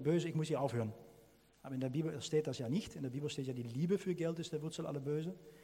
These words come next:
Und ich habe echt gedacht, ich muss die Arbeit aufgeben, aber Gott hat mir ganz, ganz klar gesagt, „Nein, Jasper, anstatt dass ich dir aus der Branche entferne, ist es doch viel besser, dass du Aufklärung betreibst und meine Werte in der Branche bringst, wie Offenheit, Transparenz, Ehrlichkeit, Unabhängigkeit.“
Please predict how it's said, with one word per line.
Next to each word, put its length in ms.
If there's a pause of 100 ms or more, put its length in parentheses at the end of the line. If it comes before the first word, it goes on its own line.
(460)
Und 160
ich 120
habe 120
echt 100
gedacht, 240
ich 60
muss 140
die 60
Arbeit 220
aufgeben, 540
aber 240
Gott 260
hat 120
mir 100
ganz, 260
ganz 240
klar 240
gesagt, 400
„Nein, 220
Jasper, 640
anstatt 340
dass 120
ich 60
dir 140
aus 140
der 80
Branche 420
entferne, 500
ist 80
es 80
doch 120
viel 260
besser, 300
dass 180
du 100
Aufklärung 460
betreibst 440
und 80
meine 260
Werte 240
in 60
der 100
Branche 320
bringst, 400
wie 180 (560)
Offenheit, 560
Transparenz, 640
Ehrlichkeit, 640
Unabhängigkeit.“ 800